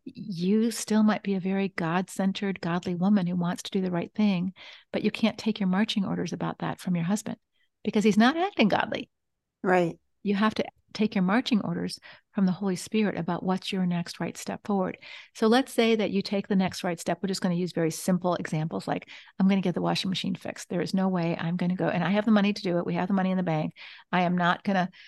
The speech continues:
Speaker 1: you know, or we don't have the money in the bank, and I'm gonna take a part-time job cleaning three houses to get the money to fix my washing machine because it's easier for me to clean three houses than for me to do laundry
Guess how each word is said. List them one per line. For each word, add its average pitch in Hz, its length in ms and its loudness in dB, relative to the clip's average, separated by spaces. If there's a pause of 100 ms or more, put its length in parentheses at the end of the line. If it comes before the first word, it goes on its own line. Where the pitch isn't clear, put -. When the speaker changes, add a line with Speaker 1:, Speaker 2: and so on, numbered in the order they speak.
(360)
Speaker 1:
you 214 140 4
know, 180 160 4
or 196 160 8
we 226 80 8
don't 311 180 8
have 247 140 6
the 196 60 6
money 180 140 4
in 170 80 0
the 170 60 -2
bank, 175 260 0
and 175 80 0
I'm 208 200 6
gonna 202 320 4
take 214 240 -2
a 190 60 -2
part-time 208 380 4
job 190 360 6
cleaning 196 280 -2
three 190 200 2
houses 190 360 2
to 190 120 -2
get 196 160 2
the 214 60 6
money 175 240 4
to 185 100 -2
fix - 240 0
my 190 100 6
washing 233 300 6
machine - 240 -4
because 175 260 0
it's 170 160 -2
easier 202 300 6
for - 80 0
me 196 80 4
to 202 60 0
clean 196 220 -2
three 180 160 -2
houses 202 420 4
than 190 120 -2
for 185 120 -4
me 185 100 2
to 185 60 -2
do 190 120 0
laundry 185 460 4